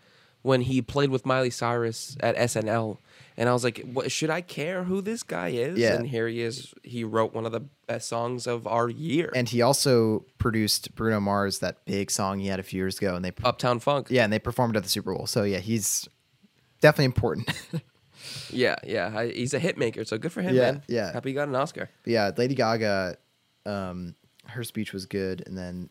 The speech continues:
Speaker 2: yeah, the Olivia Colman speech. It's, it's nice to see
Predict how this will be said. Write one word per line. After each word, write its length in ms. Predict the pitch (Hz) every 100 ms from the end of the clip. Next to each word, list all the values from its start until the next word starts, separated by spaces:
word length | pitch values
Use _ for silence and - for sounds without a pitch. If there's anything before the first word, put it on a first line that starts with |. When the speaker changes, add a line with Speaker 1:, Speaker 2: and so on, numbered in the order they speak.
| -
Speaker 2:
yeah, 220 | 107 92
the 320 | 101 98 95
Olivia 300 | 104 113 120
Colman 400 | 104 110 104 95
speech. 500 | 92 101 92 - - - -
It's, 240 | 107 - -
it's 200 | 117 -
nice 280 | 117 117
to 40 | 107
see 440 | - 113 104 95